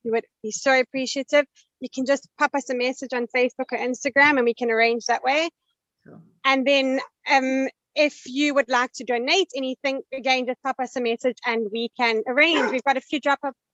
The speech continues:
Speaker 1: drop-off points and we can meet up and collect.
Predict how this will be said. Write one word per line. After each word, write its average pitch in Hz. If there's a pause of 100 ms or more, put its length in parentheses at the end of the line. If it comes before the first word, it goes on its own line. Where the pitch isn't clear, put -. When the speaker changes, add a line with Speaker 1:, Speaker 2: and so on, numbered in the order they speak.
(100)
Speaker 1:
drop-off 302 (100)
points 403 (260)
and 254
we 262
can 254
meet 262
up 254
and 226
collect. -